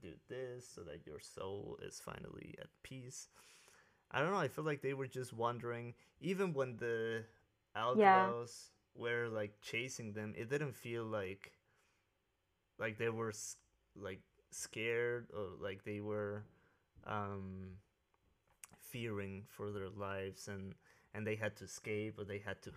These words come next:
Speaker 1: hide or something. It was just kind of like, "Yeah, we're, we're chilling here.
Speaker 2: <laughs>
Speaker 1: I'm, I'm, I'm, I'm gonna eat some mushrooms while you sleep. I'm
Speaker 2: <laughs>
Speaker 1: gonna take your glasses. See ya." Um, yeah.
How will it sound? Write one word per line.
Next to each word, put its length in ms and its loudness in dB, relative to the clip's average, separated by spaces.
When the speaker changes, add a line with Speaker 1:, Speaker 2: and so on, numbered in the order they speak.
Speaker 1:
hide 420 0
or 60 -6
something. 440 -8
It 100 -2
was 120 -4
just 380 -10
kind 240 -6
of 260 -8
like, 260 -4
"Yeah, 320 -6
we're, 360 -4
we're 280 -4
chilling 520 12
here. 560 12
Speaker 2:
<laughs> 40 -6
Speaker 1:
I'm, 160 -2
I'm, 200 0
I'm, 280 0
I'm 120 6
gonna 260 4
eat 240 0
some 240 -4
mushrooms 760 -6
while 180 0
you 260 -2
sleep. 420 12
I'm 100 10
Speaker 2:
<laughs> 0 -
Speaker 1:
gonna 140 10
take 240 -6
your 100 -4
glasses. 680 -2
See 380 10
ya." 80 4
Um, 680 2
yeah. 320 6